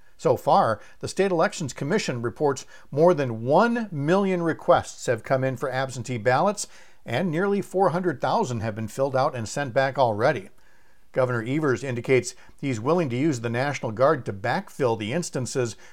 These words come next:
where poll workers say they won't take part in Tuesday's election because of coronavirus concerns. And we will pass along any rulings or other updates from federal court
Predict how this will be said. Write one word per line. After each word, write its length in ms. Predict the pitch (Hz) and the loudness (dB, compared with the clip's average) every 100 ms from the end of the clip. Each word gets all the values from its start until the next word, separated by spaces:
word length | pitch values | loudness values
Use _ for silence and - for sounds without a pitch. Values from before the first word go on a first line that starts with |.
| - | -10
where 180 | 143 117 | -2 -2
poll 320 | - 170 196 | 0 2 4
workers 440 | 147 127 139 135 - | 4 2 2 -2 2
say 320 | 147 123 120 - - | 2 4 0 -8 -12
they 100 | - | -4
won't 280 | 123 139 135 | 0 0 -2
take 260 | - 135 - | -2 -2 0
part 220 | 196 240 | 0 0
in 100 | 156 | -2
Tuesday's 460 | - 117 95 113 107 | -4 -6 -4 -4 0
election 480 | 107 113 - 143 160 - - - | 2 2 0 -8 -8 -16 -16 -10
because 480 | 117 - 202 240 | -10 -2 0 0
of 200 | 139 120 | 0 -4
coronavirus 720 | - 131 113 117 110 110 113 - | -2 -2 -2 -2 0 0 -2 -6
concerns. 640 | 113 104 214 165 92 - - - - - | -10 -2 0 0 -4 -14 -18 -20 -20 -18
And 200 | - 127 | -14 -10
we 120 | 117 120 | -8 -6
will 160 | 143 | -6
pass 300 | - 131 143 | -2 -2 -2
along 300 | 147 120 135 | -2 2 2
any 180 | 127 127 | 0 -2
rulings 520 | 110 127 139 147 147 | 0 0 0 -2 -4
or 140 | 110 113 | -4 -2
other 160 | 160 | 2
updates 420 | 147 - 127 110 | 2 2 -2 -4
from 180 | - 123 | -6 -8
federal 380 | 110 120 123 113 | -4 -4 -2 -4
court 340 | - 165 95 | 2 2 2